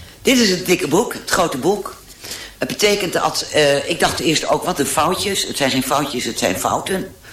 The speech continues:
Dus ik had diezelfde reactie waarschijnlijk van, die zijn gemaakt.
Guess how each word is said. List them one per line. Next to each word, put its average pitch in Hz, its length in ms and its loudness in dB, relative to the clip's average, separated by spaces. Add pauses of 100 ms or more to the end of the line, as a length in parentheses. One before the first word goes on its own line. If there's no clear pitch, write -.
(160)
Dus - 100 -10
ik - 80 -6
had 120 120 0
diezelfde 131 460 0
reactie 113 460 0
waarschijnlijk 117 500 0
van, 110 220 -2
die 95 120 -4
zijn 95 180 -2
gemaakt. 101 500 -2